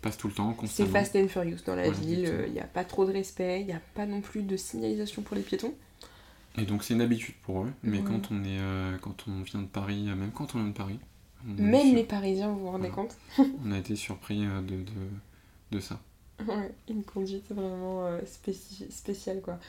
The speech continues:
Speaker 2: Mais du coup, si vous prenez une voiture, faut être prêt à, à, à en
Speaker 1: Prendre des risques.
Speaker 2: découdre
Speaker 1: Prendre des
Speaker 2: avec,
Speaker 1: risques.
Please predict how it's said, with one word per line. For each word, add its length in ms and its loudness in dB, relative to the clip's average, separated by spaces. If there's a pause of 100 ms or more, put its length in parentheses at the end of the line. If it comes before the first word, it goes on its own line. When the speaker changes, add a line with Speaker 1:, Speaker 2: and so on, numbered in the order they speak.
(240)
Speaker 2:
Mais 120 0
du 120 -2
coup, 120 -4
si 140 -6
vous 60 -2
prenez 240 -2
une 60 -2
voiture, 280 -2
faut 140 -4
être 120 -4
prêt 260 -4
à, 240 -4
à, 120 -10
à 20 -6
en 160 -8 (840)
Speaker 1:
Prendre 220 4
des 80 8
risques. 120 4
Speaker 2:
découdre 320 2 (220)
Speaker 1:
Prendre 160 0
des 80 4
Speaker 2:
avec, 160 0
Speaker 1:
risques. 180 -8